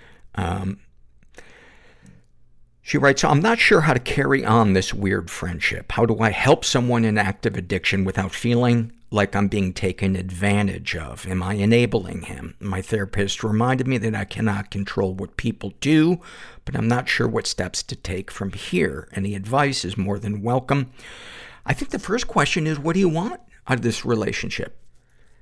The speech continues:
Um, do you want to be friends with this person while they're in active addiction? 'Cause, yeah, you're probably gonna wind up enabling them. Uh,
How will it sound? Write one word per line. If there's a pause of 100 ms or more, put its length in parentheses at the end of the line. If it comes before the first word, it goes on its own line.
(200)
Um, (2250)
do
you
want
to
be
friends
with
this
person
while
they're
in
active
addiction? (180)
'Cause,
yeah,
you're
probably
gonna
wind
up
enabling
them. (420)
Uh,